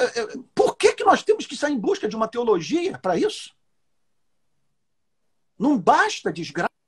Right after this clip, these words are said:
Não basta gente em agonia? Não basta você ver pessoas em lugares onde você não gostaria de estar?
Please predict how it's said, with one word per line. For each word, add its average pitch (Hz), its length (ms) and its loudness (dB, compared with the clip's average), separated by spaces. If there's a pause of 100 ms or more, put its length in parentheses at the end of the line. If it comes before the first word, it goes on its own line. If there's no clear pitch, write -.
(100)
Não 135 80 -10 (1400)
basta - 380 -12 (260)
gente 240 380 -10
em - 20 -6
agonia? 185 720 -6 (2250)
Não 277 220 2
basta 311 500 2
você 214 300 -2
ver 269 240 -8
pessoas - 1200 -4 (1200)
em 240 140 -2
lugares 247 640 4
onde 233 160 -8
você 220 240 -4
não 247 120 -8
gostaria 202 560 -6
de 156 120 -14
estar? 240 440 -6